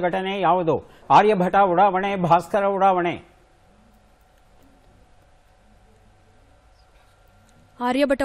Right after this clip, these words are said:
Speaker 2: ಉಡಾವಣೆ.
Speaker 1: ಮುಂದಿನ ಪ್ರಶ್ನೆ, ಆಗಸ್ಟ್ ಒಂದು, ಸಾವಿರದ ಒಂಬೈನೂರ ಎಪ್ಪತ್ತೈದು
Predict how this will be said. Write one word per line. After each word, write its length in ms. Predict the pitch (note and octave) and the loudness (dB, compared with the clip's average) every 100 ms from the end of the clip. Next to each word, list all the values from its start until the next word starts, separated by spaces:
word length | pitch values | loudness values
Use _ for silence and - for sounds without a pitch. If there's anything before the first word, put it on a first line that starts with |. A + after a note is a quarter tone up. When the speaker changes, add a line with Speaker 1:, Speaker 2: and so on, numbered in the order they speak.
| A#3+ | -4
Speaker 2:
ಉಡಾವಣೆ. 280 | A3 G#3 G3+ | -6 -8 -4
Speaker 1:
ಮುಂದಿನ 280 | G#3+ F#3+ F#3+ | -2 0 0
ಪ್ರಶ್ನೆ, 280 | F3+ F3 G#3 - - - - - - - - - D3+ | -2 -4 -4 -8 -8 -10 -10 -12 -12 -14 -16 0 4
ಆಗಸ್ಟ್ 300 | G#3+ B3+ - A3 | 4 2 0 -4
ಒಂದು, 180 | G#3 A3+ F#3+ | 0 -2 2
ಸಾವಿರದ 260 | F3+ G3 | 0 0
ಒಂಬೈನೂರ 380 | G3 G3+ G#3+ G#3 G#3+ | -2 -4 -4 -2 -2
ಎಪ್ಪತ್ತೈದು 460 | - A3 G#3+ G3+ G3 | -2 -2 -2 -4 -2